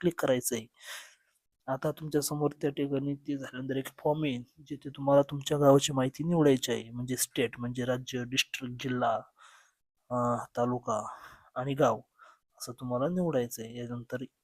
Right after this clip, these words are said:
वर्ष निवडायचं आहे, म्हणजे तुम्ही कोणत्या वर्षी फॉर्म भरलाय ते.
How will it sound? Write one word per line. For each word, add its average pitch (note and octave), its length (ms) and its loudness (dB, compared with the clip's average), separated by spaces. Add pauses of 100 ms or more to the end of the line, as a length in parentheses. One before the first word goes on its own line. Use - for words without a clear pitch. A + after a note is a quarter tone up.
(260)
वर्ष D3+ 300 6
निवडायचं B2 600 -2
आहे, A2+ 120 -10
म्हणजे A#2 240 -14 (120)
तुम्ही C3 280 -6
कोणत्या C3 360 -2
वर्षी C3+ 340 -2 (520)
फॉर्म B2+ 140 -6
भरलाय A#2+ 320 -2
ते. A#2 360 -6